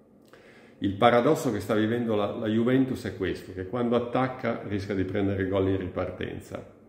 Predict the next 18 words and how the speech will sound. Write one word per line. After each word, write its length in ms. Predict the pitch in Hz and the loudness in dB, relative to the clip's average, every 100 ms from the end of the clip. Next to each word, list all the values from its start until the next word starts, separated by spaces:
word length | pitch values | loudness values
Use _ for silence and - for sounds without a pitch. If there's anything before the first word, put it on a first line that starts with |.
| - - - - - | -20 -20 -20 -20 -4
E 140 | 101 | 0
ribadisco 520 | 101 101 98 117 - | 2 2 0 -2 -4
quello 240 | 95 101 92 | -2 0 0
che 100 | 98 | 0
ho 40 | |
detto 260 | 92 92 92 | 0 -2 0
ieri. 400 | 98 90 - - - - - - | 2 2 0 -8 -16 -20 -18 -10
<laughs> 320 | 160 120 - - - - - - - - - | -8 -10 -18 -20 -20 -20 -20 -20 -20 -20 -12
È 140 | 107 | -2
meglio 340 | 117 131 123 107 | 0 2 2 0
probabilmente, 920 | - 98 95 107 120 117 - 90 92 | -2 0 0 4 6 6 4 -6 2
date 320 | 107 117 110 | 4 4 2
le 100 | 98 | -2
caratteristiche 800 | 95 92 92 - 98 104 101 - | -4 -6 -6 -4 -2 -2 -6 -8
degli 280 | 90 87 90 | -8 -6 -2
uomini 480 | 104 110 101 98 101 | 2 2 2 0 0
che 160 | 139 | 2
ha, 500 | 127 139 143 - - | 4 2 0 -6 -18